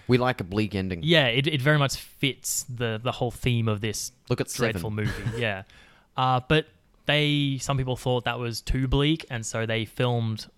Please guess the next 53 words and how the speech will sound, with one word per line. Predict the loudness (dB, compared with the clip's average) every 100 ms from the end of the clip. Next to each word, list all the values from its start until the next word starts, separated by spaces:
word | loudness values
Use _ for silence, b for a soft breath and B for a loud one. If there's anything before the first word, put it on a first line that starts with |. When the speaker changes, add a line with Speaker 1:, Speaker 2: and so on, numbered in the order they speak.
| -2
Speaker 2:
a |
new | 0 2
version | 2 0 -4
for | -6
the | -6
U | -2 2
S | 2 0
release | -6 -8 -14 -6
Speaker 1:
Mm. | -2 -2 -2 -6
Speaker 2:
where | -2 2 4 4 2 0 -4 _ _ _ -4
Speaker 1:
Was | 4
it | 4
a | 4
new | 0 2
version, | 2 2 0
or | 0
did | 2
they | 0
just | -4 -8
cut | -2 -2 -4 _ -8
that | -6
last | -4 -4 -4
minute? | -4 -4
So | -2
she | -2 -2
gets | -2 -2 -4
to |
the | -6
car, | -2 0 0 -2
throws | -2 0 0 0
up, | -2 -2
and | -4
then | -6
the | -6
credits | -8 -8 -12
roll. | -12 -2
Speaker 2:
Oh, | 4 6
maybe, | 6 4 2
yeah, | 0 -2 -2 -2
Speaker 1:
And | -2
it's | 2
Speaker 2:
actually. | 2 2
Speaker 1:
like, | 2
okay, | 0
she | -6 -4
did | -2
make | -4 -6 -2
it |
out. | 0
Speaker 2:
Yeah, | 0 0
so, | 2 2 0
well, | -6
yeah, | -6 -6 -8